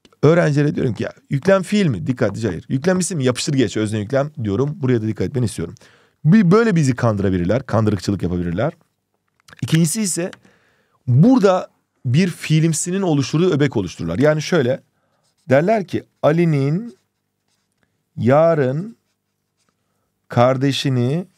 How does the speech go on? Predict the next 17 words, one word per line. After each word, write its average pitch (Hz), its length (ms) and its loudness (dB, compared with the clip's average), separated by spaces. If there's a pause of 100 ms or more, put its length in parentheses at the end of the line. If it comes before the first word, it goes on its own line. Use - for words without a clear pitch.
(1600)
sinemaya 143 1400 0 (1800)
götüreceğini," 139 1080 0 (140)
derler, 104 460 -2
tamam 90 240 -2
mı? 85 140 -4
"Götüreceğini 95 1160 -2 (1400)
duydum," 160 320 6
yazar 92 280 0
mesela, - 420 -6
tamam, 98 360 -4
"duydum." 123 640 0 (440)
Şimdi 147 180 0
sen 190 240 -2
bu 190 60 0
cümleyi 190 260 2
ögelen 180 320 2
ayırırken 190 440 -2